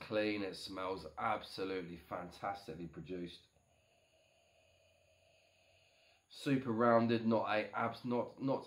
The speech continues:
a hint of sharpness in there that suggests it's gonna taste weak. Um, well, not weak, but taste.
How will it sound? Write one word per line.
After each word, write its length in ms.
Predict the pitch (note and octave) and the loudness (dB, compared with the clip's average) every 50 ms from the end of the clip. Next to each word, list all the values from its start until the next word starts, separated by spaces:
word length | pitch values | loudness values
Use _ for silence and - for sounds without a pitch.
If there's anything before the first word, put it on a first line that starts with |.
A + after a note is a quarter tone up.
| - | -6
a 180 | A2+ A2 G#2 - - - - - | -8 -8 -8 -10 -14 -16 -8 -2
hint 360 | C#3 C#3 A#2+ G#2 F2+ E2 - - - - _ _ _ _ _ _ _ _ _ _ _ _ _ _ _ _ - | 0 2 2 2 0 -4 -10 -14 -18 -18 _ _ _ _ _ _ _ _ _ _ _ _ _ _ _ _ -8
of 340 | F#2+ G2 F#2+ F#2 F2+ F2+ E2+ E2+ - - - - _ _ _ | -6 -4 -4 -4 -4 -6 -8 -12 -14 -20 -20 -20 _ _ _
sharpness 760 | - - - - B2 A2+ G#2+ G#2+ G#2+ - G#2+ G2+ F#2+ - - | -10 -6 -2 4 6 6 8 6 6 2 -2 -4 -4 -2 -2
in 200 | G#2+ G2+ G2+ G2+ | -2 -2 0 2
there 260 | G2 G2 G2 F#2+ F#2+ | 4 4 4 2 2
that 140 | F#2+ F#2+ F#2 | -2 -6 -8
suggests 500 | - - F2 E2 - G2 F#2+ F#2 - - | -8 -10 -10 -6 -4 -4 -4 -4 -6 -10
it's 140 | E2 C#2+ - | -12 -12 -10
gonna 260 | - G#2 F#2+ F2+ F2+ | -8 -6 -6 -6 -6
taste 520 | F2 - - F#2+ F2 F2 E2+ E2 - - - - - - - F#2+ | -8 -6 -6 -4 -4 -4 -6 -8 -12 -14 -18 -20 -20 -20 -10 -2
weak. 340 | G#2+ A2 A2 A2 A2 - - _ _ _ _ _ _ _ - | 2 2 2 2 0 -6 -16 _ _ _ _ _ _ _ -10
Um, 340 | F2+ F2 F2 F2 F2 E2+ D#2+ D#2 - - - | -8 -6 -6 -6 -6 -8 -10 -12 -16 -14 -10
well, 140 | G2+ G#2 G#2 | -8 -6 -4
not 200 | F#2+ F2+ - F#2+ | -4 -4 -4 -4
weak, 280 | G#2 G2+ G2+ G2+ - - | -4 -4 -4 -4 -6 -8
but 160 | F#2+ - - - _ _ | -8 -8 -10 -14 _ _
taste. 460 | - - G2 F#2 F#2 F2+ - - - | -10 -6 -6 -6 -6 -8 -12 -14 -16